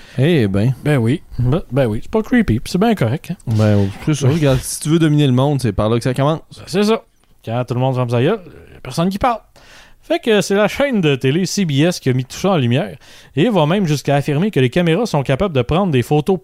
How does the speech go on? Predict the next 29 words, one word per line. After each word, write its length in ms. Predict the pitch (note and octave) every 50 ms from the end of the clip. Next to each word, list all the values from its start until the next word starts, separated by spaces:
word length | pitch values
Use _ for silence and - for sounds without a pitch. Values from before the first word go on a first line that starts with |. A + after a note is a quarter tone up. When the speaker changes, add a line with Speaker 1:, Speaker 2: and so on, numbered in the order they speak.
| _
Speaker 2:
précises 480 | - F3+ A3 A3 F3+ - - A#3 G#3 E3
de 80 | D3 C3+
la 80 | B2+ -
face 220 | E3+ E3+ E3 D3
des 160 | C#3 C3 B2
gens 180 | A#2 D3+ G3 A3 - - - - _ _
puis 160 | - G3 A3
leur 220 | F3 C#3+ C3+ B2+
monter 360 | B2 B2 A#2+ A#2 A2+ D3+ D#3+ D3
un 140 | A#2+ A2 G#2
beau 160 | G#2 C#3 D3
petit 180 | C3 - - A#2
dossier. 420 | A#2+ A2 G2+ - - D#3 G#3+ C#4+ - _ - - - - - - - _
Fait 160 | _ A3 B3
que 280 | A#3+ - C#3+ C#3 C3 B2
la 160 | B2+ D#3 F3+
Chine, 320 | - - A#3+ C4+ C4+ A#3+ A3+
euh, 260 | F#3+ D3+ C#3 B2+ B2 B2
veut 260 | B2 F#3 C4 C4+ A3
avoir 360 | D#3 C#3 D3+ F3+ G3+ F#3+ D#3+
fiché 420 | - - - F#3 E3+ - - A3 G3+
tout 200 | - - - B3+
le 60 | A3
monde 320 | F3 F#3 G#3 G#3+ F#3+ D#3+ C#3
d'ici 300 | - - - - F#3 D3
deux 240 | A#2+ C#3+ F3 F3+
mille 140 | D#3+ D3 C3 A#2+
vingt, 160 | A#2 A#2+ G2 - - -
Vincent. 180 | - - -